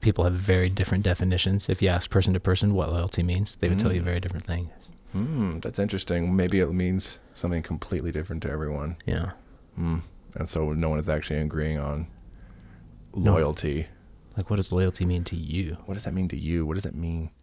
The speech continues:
Speaker 2: Interesting. Um, well, food for thought for you at home to think over, uh, as we welcome you to Star Trek Stories, episode twenty-seven,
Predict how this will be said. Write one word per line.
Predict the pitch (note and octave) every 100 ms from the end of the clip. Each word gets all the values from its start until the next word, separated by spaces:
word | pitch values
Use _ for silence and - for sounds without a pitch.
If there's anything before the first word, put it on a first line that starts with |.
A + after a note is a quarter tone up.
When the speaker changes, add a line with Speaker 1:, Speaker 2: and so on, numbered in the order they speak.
| _ _ - - - - - - - -
Speaker 2:
Interesting. | A3+ - - F2 E2 E2 - - - -
Um, | F3+ G#3+ D#3 G3 F3+ - - -
well, | D3 D3+ D3+
food | - G3 A3
for | D3
thought | - E3+ E3
for | -
you | C#3+ C#3+
at | A#2
home | C#3
to | G2+
think | G#2+ F2+
over, | E2 E2 F2+ A#2+ - - -
uh, | F2
as | F2 F2+
we | F2+
welcome | F2 G#2+ - F#2
you | F#2 F#2+ F#2
to | - G2 F2+ F2 F2 F2 - - -
Star | - - D#3 A#3+
Trek | A#3 G3 -
Stories, | - C3 A#2 F#2 D2+ A#1+ - - - - - - -
episode | A#2+ A2+ - A2+ G#2+ G#2 G2+ G2 F#2 - - -
twenty-seven, | - A#2+ E3 F#3+ - C3+ B2+ G#2 F#2+ F#2